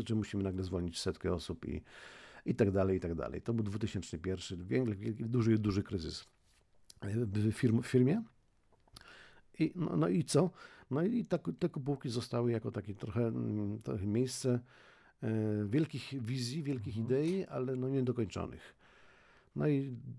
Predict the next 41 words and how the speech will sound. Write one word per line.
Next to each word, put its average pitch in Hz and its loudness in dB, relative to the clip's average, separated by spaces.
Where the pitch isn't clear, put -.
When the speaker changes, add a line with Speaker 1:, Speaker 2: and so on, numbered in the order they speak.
Speaker 1:
postanowił 139 4
troszeczkę 127 -6
to 127 4
dokończyć 131 0
kosztem 123 -2
tego, 110 0
że 95 -2
jednak 101 -4
sprzedał 90 0
Speaker 2:
Mhm. 87 2
Speaker 1:
radio 87 0
dużej 87 -2
grupie 101 -4
medialnej 92 0
i 95 -4
sam 104 2
już 92 -2
dokończył 98 0
te 87 -4
kopułki, 92 -6
ale 156 2
i 127 4
tak 120 -4
do, 117 0
docelowo 117 2
pozbył 101 0
się - -2
ich. 104 0
Teraz 104 0
to 104 -2
jest 92 -2
już 98 0
własności 92 -4
jednego 85 -4
z 101 -2
Speaker 2:
Mhm. 98 0
Speaker 1:
dewe-, - -2
dużych 98 2
deweloperów 82 -2
w - -12
Krakowie. 78 -6